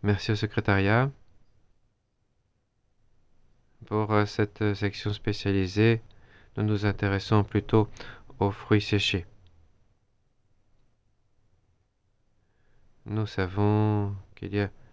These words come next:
beaucoup de commerce de fruits séchés. Donc nous devons travailler avec les exportateurs et peut-être, euh, les exportateurs, euh,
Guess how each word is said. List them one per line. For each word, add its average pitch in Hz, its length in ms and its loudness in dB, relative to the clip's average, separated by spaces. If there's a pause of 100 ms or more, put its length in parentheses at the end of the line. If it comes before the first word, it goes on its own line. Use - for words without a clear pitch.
(400)
beaucoup 110 880 2
de 98 160 4
commerce 104 520 4
de 95 180 0
fruits 92 280 -2
séchés. 107 540 0 (3500)
Donc 104 220 -4
nous 104 80 2
devons 104 240 2
travailler 101 340 2
avec 98 280 0
les 92 260 0
exportateurs 104 840 0
et 95 60 2
peut-être, 98 680 -2
euh, 90 120 2 (2750)
les 95 720 -2
exportateurs, 98 920 -2
euh, 90 100 -4